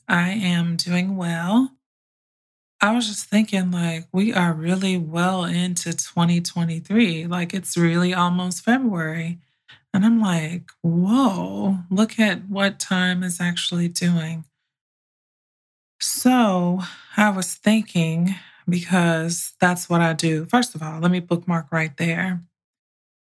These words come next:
Some of y'all are so busy. Some of y'all are so booked and busy and find your identity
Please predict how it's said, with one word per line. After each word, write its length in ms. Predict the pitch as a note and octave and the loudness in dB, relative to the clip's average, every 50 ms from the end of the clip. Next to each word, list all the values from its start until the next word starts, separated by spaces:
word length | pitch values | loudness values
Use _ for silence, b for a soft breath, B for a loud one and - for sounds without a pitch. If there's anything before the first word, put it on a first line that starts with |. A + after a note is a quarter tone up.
| _ - | _ -10
Some 240 | - - C4 C#4 D4+ | -2 0 2 2 2
of 60 | C#4+ | 2
y'all 320 | A3 F#3 F3 E3+ E3+ E3 E3 | 2 2 2 0 0 0 0
are 240 | E3 F3 E3+ E3 | 0 2 2 0
so 320 | E3 - - - - D#3+ D#3 | 0 -2 -2 0 2 2 2
busy. 680 | D3 C#3+ F3 F3 F3+ F3+ F3 F3 F3+ F3 F3 F3 F3 | 2 2 2 2 2 2 0 0 0 0 2 0 0
Some 280 | E3+ - - G#3 G#3+ G#3+ | -2 0 2 2 4 4
of 40 | |
y'all 300 | G3 F3+ E3+ E3+ E3 D#3 D#3 | 2 2 0 0 -2 0 0
are 60 | E3+ | -2
so 260 | E3+ - - D#3+ D#3+ | -2 -2 0 0 -2
booked 360 | D3+ D3+ E3+ E3+ E3+ - - | 0 0 0 -2 -2 -2 -4
and 100 | D#3+ D#3 | -4 -2
busy 640 | D3+ D#3+ E3+ E3+ D#3+ D#3+ E3 E3+ E3 E3 E3 - - _ _ _ _ _ _ _ _ - | 0 2 2 2 0 0 -2 -4 -4 -4 -6 -10 -12 _ _ _ _ _ _ _ _ 2
and 160 | E3+ F3 E3+ | 2 2 2
find 380 | - - F3 E3+ E3+ E3+ E3+ | 2 2 2 4 4 4 2
your 160 | E3+ E3+ E3 E3 | 2 2 2 2
identity 840 | D#3+ D#3 D#3+ E3+ E3+ E3+ E3+ E3+ E3 E3 E3 D#3+ D#3+ E3 E3 - | 2 2 2 2 2 2 2 2 0 -2 -4 -4 -6 -6 -8 -10